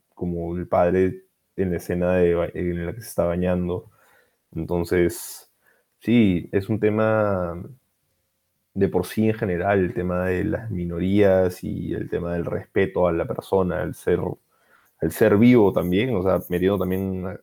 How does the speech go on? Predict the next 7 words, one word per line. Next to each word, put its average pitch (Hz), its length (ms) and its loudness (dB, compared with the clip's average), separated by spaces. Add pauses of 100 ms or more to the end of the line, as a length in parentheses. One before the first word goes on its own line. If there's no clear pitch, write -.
(160)
en 87 220 -8
algo 95 240 2
a 92 40 0
los 90 240 -6
animales 87 500 -4
acá, 87 280 -4 (400)
este, 82 840 -4